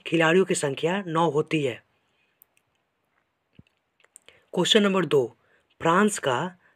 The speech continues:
राष्ट्रीय खेल क्या है? तीरंदाजी, फुटबॉल, क्रिकेट, बैडमिंटन। इसका सही आंसर हो जाएगा फुटबॉल।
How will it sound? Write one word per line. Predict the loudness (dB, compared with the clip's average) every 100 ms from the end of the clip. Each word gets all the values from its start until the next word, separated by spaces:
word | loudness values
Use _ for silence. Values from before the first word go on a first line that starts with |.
| -4
राष्ट्रीय | 0 0 0 0 0
खेल | 0 -2
क्या | 0 2
है? | 2 -2 -12 _ -20 -20 -8
तीरंदाजी, | -2 0 2 0 2 -2 -2 -8 _ _
फुटबॉल, | -6 -2 2 2 2 0 -4 _ _ -6
क्रिकेट, | -2 -2 0 0 -2 -8
बैडमिंटन। | -2 0 2 2 0 -6 -10 _ _ _ _ -12
इसका | -6 -4
सही | -2 2 4
आंसर | 2 0
हो | 0
जाएगा | 0 -2 -2 -4 -6 _ _ _ _ _ _ _ _ _ _ _ _ _ _ _ -20 _ _ _ _ _ _ _ _ _ _ _ -4
फुटबॉल। | -2 0 2 2